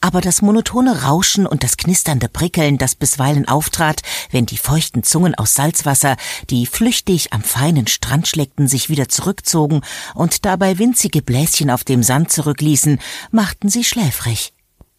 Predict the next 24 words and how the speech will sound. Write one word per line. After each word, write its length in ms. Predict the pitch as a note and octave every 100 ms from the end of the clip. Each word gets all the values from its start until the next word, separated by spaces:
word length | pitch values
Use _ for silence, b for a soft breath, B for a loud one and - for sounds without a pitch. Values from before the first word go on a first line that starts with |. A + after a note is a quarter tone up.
| _ _
Sie 220 | E3+ A3
dachte 420 | A#3 A#3 - G3 C#3
an 160 | F3
Keano, 640 | - G#3+ G#3+ E3 D#3 D3+ C#3+
der 280 | D3+ C3
Hals 280 | C#3+ F#3+ -
über 240 | D#3 C#3 C#3
Kopf 300 | E3+ - -
aufgebrochen 720 | C3+ D#3 D#3+ C3+ D3 D3+ C3+
war, 180 | C#3+ C3+ B B B
als 240 | F#3+ G3+ -
ihn 180 | A#3+ A3
die 160 | G#3+
P 220 | - A#3
M 240 | - F3+ F3+
seiner 260 | G3+ G#3+
Frau 300 | G#3 D3+ D#3
erreicht 420 | - A2 A2 - G#2
hatte. 240 | - A2 - _ _ _ _
Irgendetwas 800 | F#3+ G#3+ F#3 C3+ - D#3+ C#3+ - B B
war 220 | D3+ D#3+
immer 240 | E3+ G3+ B2
mit 180 | G#2+ -
Seth, 520 | - D3+ D#3 -